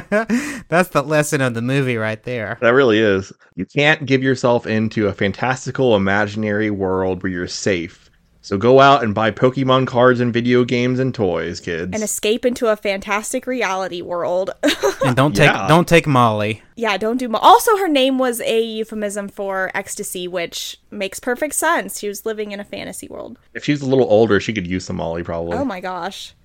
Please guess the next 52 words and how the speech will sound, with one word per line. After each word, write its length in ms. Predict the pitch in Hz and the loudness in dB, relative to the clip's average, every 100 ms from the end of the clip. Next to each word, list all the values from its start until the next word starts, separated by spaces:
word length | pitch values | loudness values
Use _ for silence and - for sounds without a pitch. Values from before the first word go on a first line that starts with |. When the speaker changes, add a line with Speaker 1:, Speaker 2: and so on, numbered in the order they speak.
| _ - | _ 0
Speaker 3:
Um, 320 | 320 330 330 | 4 4 2
yeah, 260 | 285 190 196 | 0 0 0
so 300 | - 240 240 | -2 -2 -2
I'm 80 | |
sorry, 280 | 247 254 247 | -4 -2 -2
Molly. 520 | 233 214 208 208 208 _ _ | -2 -4 -4 -6 -10 _ _
Just 480 | - 196 - - - - | -16 -14 -14 -14 -16 -14
your 360 | 214 208 208 214 | -8 -6 -6 -8
L 160 | - 202 | -8 -6
V 120 | 208 | -6
P 240 | 208 202 196 | -8 -8 -8
of 100 | 185 | -6
the 80 | 196 | -8
day 340 | 175 147 160 165 | -6 -6 -8 -10
for 100 | - | -16
me. 260 | 175 175 - - - _ - | -14 -16 -18 -20 -20 _ -8
Okay, 240 | 254 220 - | -4 -2 -2
so 100 | 254 | -2
there's, 120 | 330 | -2
like, 80 | 392 | 0
a 40 | |
bunch 280 | 285 196 196 | 0 -2 -2
of 100 | 202 | -8
quotes. 240 | - 165 180 | -6 -6 -4
I'm 140 | 240 | -4
just 140 | 277 | -4
gonna 180 | 269 214 180 175 | -4 -4 -4 -10
run 280 | 196 247 277 | -2 2 2
through 160 | 262 240 | 0 -2
'em 100 | 226 | -4
because 200 | 220 214 | -4 -6
there 100 | 196 | -6
were 60 | |
so 180 | 196 214 | -6 -4
many 200 | 226 233 | -4 -4
good 160 | 214 185 | -4 -4
ones. 540 | 175 165 170 175 - _ _ _ - | -6 -8 -10 -14 -18 _ _ _ -10
We 140 | 233 | -6
would 120 | 254 247 | -4 -2
be 120 | 240 | 0
remiss 460 | 233 220 202 - | 0 2 0 -2
if 120 | 202 - | -8 -6
we 80 | |
didn't 240 | 196 190 185 | -4 -4 -6
at 120 | - | -6
least 220 | 202 196 | -6 -6
say 320 | - 196 190 | -4 -2 -2
something 260 | 196 196 185 | -6 -8 -10
about 140 | 170 | -8
the 80 | 185 | -10
James 400 | 175 135 120 127 | -10 -10 -10 -12
thing. 320 | - 92 101 | -14 -16 -16